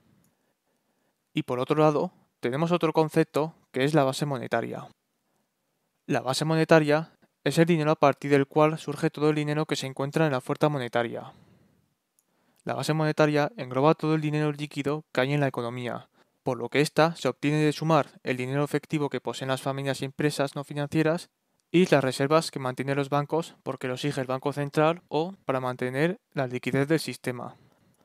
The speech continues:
Hay que decir que la base monetaria no es una parte de la oferta monetaria porque aunque en ambas se tenga en cuenta el dinero en efectivo,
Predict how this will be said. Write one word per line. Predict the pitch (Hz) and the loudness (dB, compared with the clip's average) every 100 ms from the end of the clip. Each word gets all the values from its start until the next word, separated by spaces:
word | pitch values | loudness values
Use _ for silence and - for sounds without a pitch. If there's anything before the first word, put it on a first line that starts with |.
| _ _ _ _ _ _ - | _ _ _ _ _ _ -4
Hay | 131 | -2
que | 147 | 2
decir | 147 143 175 190 _ | 2 2 0 0 _
que | 143 | -2
la | 127 | 0
base | 120 - | -2 -2
monetaria | 143 143 139 147 147 156 160 _ _ _ | -2 0 2 2 4 0 -2 _ _ _
no | 147 | -12
es | 139 | -2
una | 170 160 | 0 4
parte | 151 160 | 4 6
de | 160 | 4
la | 139 | 2
oferta | - 143 151 | 0 -2 -2
monetaria | 147 143 139 143 135 151 151 | 0 -2 0 0 0 -4 -8
porque | - 131 117 | -14 -10 -10
aunque | 123 123 | -8 -8
en | 123 | -4
ambas | 131 135 131 | -2 0 0
se | 143 | -4
tenga | 139 139 135 135 | -4 -2 -2 -2
en | 139 | -2
cuenta | 156 151 120 120 139 | -2 -2 -6 -10 -10
el | 147 | -10
dinero | 127 127 139 | -8 -6 -4
en | |
efectivo, | 139 - 143 165 147 160 | -4 -4 -2 -2 0 -2